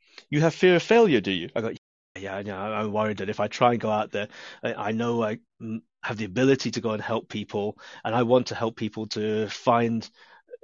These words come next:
their purpose and find, and, you know, get to a place where they can be living out that purpose and creating meaningful change in the world. But I don't know if I can do it. <sighs> I'm just not s-, maybe not strong enough,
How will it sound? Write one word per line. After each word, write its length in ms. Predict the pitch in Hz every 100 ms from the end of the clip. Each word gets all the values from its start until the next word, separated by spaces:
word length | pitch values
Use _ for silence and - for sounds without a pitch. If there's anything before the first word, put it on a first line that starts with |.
| - -
their 220 | 113 117
purpose 640 | - 120 110 - 107 104 -
and 80 | 101
find, 460 | 113 110 110 117 _ _ _ _ - _ -
and, 180 | 127 123
you 80 | 120
know, 60 | 107
get 300 | 110 120 -
to 100 | 120
a 20 |
place 340 | - 117 117
where 200 | 113 113
they 120 | 110 110
can 180 | 123 110
be 220 | 113 117 - - _ _ _ _ _ -
living 380 | 123 135 131
out 140 | 117 117
that 120 | 117
purpose 420 | - 120 - -
and 80 | 113
creating 320 | - 117 113
meaningful 360 | 113 123 117 107
change 360 | - 117 117
in 60 | 104
the 100 | 110
world. 240 | 104 110
But 200 | 107 123 - - - - -
I 100 | 139
don't 160 | 139
know 100 | 127
if 120 | 123
I 60 | 127
can 180 | - 117
do 180 | 143 135
it. 180 | 107 113 107 -
<sighs> 260 | - - 123
I'm 200 | 120 117
just 260 | 123 -
not 340 | 120 120 123 -
s-, 180 | - - _
maybe 280 | 113 113 107
not 120 | 107
strong 320 | - - 143
enough, 320 | 131 135 131